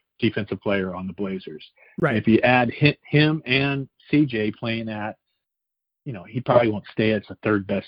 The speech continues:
Speaker 1: defensive rated guy on, on the team, but even a top five, then that really helps you and really improves you.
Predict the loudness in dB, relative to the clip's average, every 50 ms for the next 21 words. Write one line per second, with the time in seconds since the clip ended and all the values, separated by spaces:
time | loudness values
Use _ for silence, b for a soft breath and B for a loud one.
0 | -6 -6 -4 -4 -4 -6 -8 -8 -6 -4 -2 -2 -2 -2 -4 -4 -2 -2 -2 -2
1 | -2 -4 -6 -8 -12 -18 _ _ _ -12 -10 -8 -8 -6 -4 -2 -2 -2 -2 0
2 | 2 2 4 4 4 4 4 6 6 6 6 4 2 -2 -4 -6 -6 -2 0 0
3 | 0 0 2 2 4 4 4 2 -2 -6 -12 _ _ _ _ _ _ _ -2 -2
4 | 0 0 0 0 0 0 2 2 4 4 4 4 2 2 0 -2 -4 -4 -4 -6
5 | -8 -10 -10 -10 -8 -8 -8 -8 -6 -6 -4 -4 -4 -4 -6 -6 -6 -4 -4 -4
6 | -4 -6 -8 -12 -16